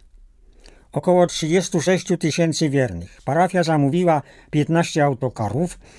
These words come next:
siedem do Częstochowy, sześć dla młodzieży, jeden dla starszych, resztę do Krakowa. Wpłaciła przewidzianą część pieniędzy. Otrzymała przyrzeczenie. Biskup omówił to z wojewodą. Jednak, jak to w Polsce jest,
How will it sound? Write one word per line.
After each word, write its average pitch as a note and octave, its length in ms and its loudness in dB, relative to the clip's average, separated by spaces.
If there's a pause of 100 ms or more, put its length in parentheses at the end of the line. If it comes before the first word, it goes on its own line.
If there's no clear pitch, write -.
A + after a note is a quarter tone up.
(220)
siedem F3+ 340 2
do D3 100 2
Częstochowy, C3+ 800 -2 (420)
sześć E3 240 0
dla C#3+ 100 2
młodzieży, C#3 440 0
jeden C#3+ 240 2
dla B2 160 0
starszych, C#3 580 -4 (400)
resztę F3+ 340 0
do D#3 140 2
Krakowa. G#2+ 480 -2 (460)
Wpłaciła F#3+ 540 2
przewidzianą E3 680 0
część E3+ 260 0
pieniędzy. A#2+ 600 -2 (440)
Otrzymała D#3+ 560 2
przyrzeczenie. D#3+ 720 -2 (560)
Biskup G3+ 500 0 (300)
omówił F#3+ 440 2
to F3+ 140 0
z D3 80 -6
wojewodą. D3 600 0
Jednak, F3+ 500 2
jak G#3+ 180 0
to D#3 140 -2
w - 60 -12
Polsce D3+ 340 -2
jest, F#3+ 280 -2